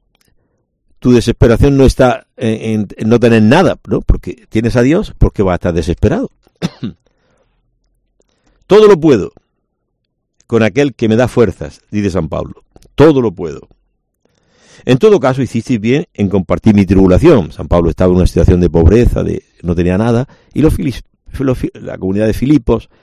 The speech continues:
pues hizo unas colectas y le mandaron ayudas. Dice, "Bueno, está bien lo que habéis hecho, Dios lo pagará". Entonces, acostumbrarse a vivir con lo que se tiene.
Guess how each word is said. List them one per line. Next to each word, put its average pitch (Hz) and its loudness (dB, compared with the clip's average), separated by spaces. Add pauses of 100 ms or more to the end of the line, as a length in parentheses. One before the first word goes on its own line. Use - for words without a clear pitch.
(380)
pues - -10
hizo - -12
unas 71 -10
colectas 120 -4
y 92 -4
le 85 -4
mandaron 78 -4 (720)
ayudas. 95 0 (300)
Dice, 76 -14
"Bueno, 95 -8 (320)
está 76 -6
bien 139 -2
lo 85 -6
que 80 -2
habéis 80 0
hecho, - -8 (460)
Dios 85 -2
lo 82 -2
pagará". 104 -6 (2750)
Entonces, 131 -6 (1000)
acostumbrarse 120 -6
a - -6
vivir 107 -8
con 110 -6
lo 104 -6
que 92 -8
se 85 -10
tiene. - -18